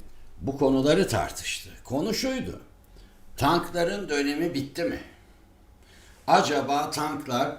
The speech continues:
özellikle yeni gelişen silahlı insansız hava araçları çerçevesinde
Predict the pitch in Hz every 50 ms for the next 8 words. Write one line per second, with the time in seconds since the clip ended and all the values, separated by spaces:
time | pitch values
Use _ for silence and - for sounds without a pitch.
0 | - - 104 120 120 - 143 147 139 139 135 165 240 226 - - 107 117 135 143
1 | 170 185 175 156 120 123 143 147 165 170 151 139 143 131 127 139 123 - - 143
2 | 143 151 165 160 - - - - - - - - - - 151 143 151 151 151 147
3 | 143 151 165 165 156 139 143 147 - - 143 131 139 143 - 156 170 139 117 -
4 | - - - - - - 113 123 139 160 170 160 151 135 123 117 101 - - 98
5 | 110 104 92 92 - - 139 139 139 135 135 - 123 113 104 101 92 - - 107
6 | 95 92 92 98 110 - -